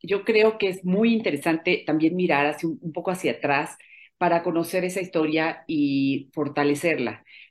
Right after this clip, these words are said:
Por ahí dice, ¿no? Que para no repetirla, pero yo creo que cuando es buena hay que fortalecerla.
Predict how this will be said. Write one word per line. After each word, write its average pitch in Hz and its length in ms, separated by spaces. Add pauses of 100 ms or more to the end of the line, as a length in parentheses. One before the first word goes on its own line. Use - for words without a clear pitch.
Por 147 140
ahí 147 140
dice, 147 280
¿no? 131 200
Que 127 240
para 127 160
no 135 120
repetirla, 131 520
pero 135 100
yo 139 140
creo 160 100
que 156 120
cuando 131 280
es 143 80
buena 143 240
hay 143 80
que 143 100
fortalecerla. 123 960